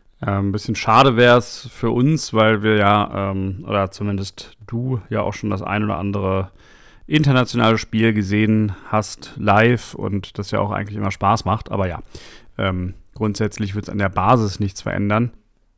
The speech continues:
Mit welcher Mannschaft soll's denn gelingen? Also wir hatten, oder ich hatte hier mal in unsere Vorbereitung kurz vorher geschrieben, Mannschaft der Rückrunde. Hm, hast du gesagt, kannst du so ein bisschen aus dem Bauch heraus machen.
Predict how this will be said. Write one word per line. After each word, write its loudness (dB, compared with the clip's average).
Mit 0
welcher 4
Mannschaft 2
soll's 4
denn 4
gelingen? 2
Also -4
wir 2
hatten, -2
oder -4
ich -8
hatte -2
hier 2
mal 4
in 0
unsere 0
Vorbereitung 4
kurz -4
vorher 2
geschrieben, 0
Mannschaft -2
der 2
Rückrunde. 2
Hm, 0
hast -2
du -6
gesagt, 0
kannst 0
du -2
so 2
ein 0
bisschen -2
aus -2
dem -4
Bauch 2
heraus 2
machen. 2